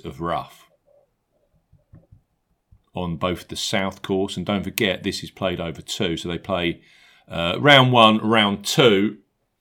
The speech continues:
you get a go on the South course, you also get a go on the North course. The North course is, um, it's a, it's a Tom Weiskopf redesign. That's the course where if you can get something like a, a minimum sixty-eight, it's a par seventy-two,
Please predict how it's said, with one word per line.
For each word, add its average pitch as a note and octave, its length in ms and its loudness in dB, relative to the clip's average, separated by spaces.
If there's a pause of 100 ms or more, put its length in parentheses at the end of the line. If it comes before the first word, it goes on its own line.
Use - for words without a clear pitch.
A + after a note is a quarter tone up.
(160)
you F#2+ 140 -10
get G2 260 -4
a F#2+ 40 -4
go A2 300 4
on F#2+ 100 0
the F2+ 40 -4
South C#3 340 4
course, C3+ 300 0
you A#2 60 2
also A2 180 -2
get F#2+ 180 -2
a F#2 60 -2
go F#2+ 400 2
on F2+ 160 -4
the F2 60 -4
North G2 480 -2
course. - 340 -10
The F2 80 -10
North F#2+ 300 -8
course D#2+ 400 -8
is, D2+ 300 -8 (600)
um, C#2+ 480 -10 (1000)
it's - 100 -16
a, F#2 240 -4
it's F#2+ 100 -8
a A2+ 60 -10
Tom E2+ 340 -4
Weiskopf F2+ 540 -4
redesign. F#2 1000 0 (220)
That's - 400 0
the - 80 -12
course E2+ 580 -4
where E2 400 -2
if - 160 -12
you G2 60 -4
can G2 100 -6
get G2 180 -2
something F#2 420 -2
like F2 340 -6
a, - 180 -8
a A#2 160 0
minimum A#2+ 880 4
sixty-eight, G#2 1000 2
it's G2+ 120 -8
a G#2 60 -10
par A2 260 2
seventy-two, F2+ 680 -6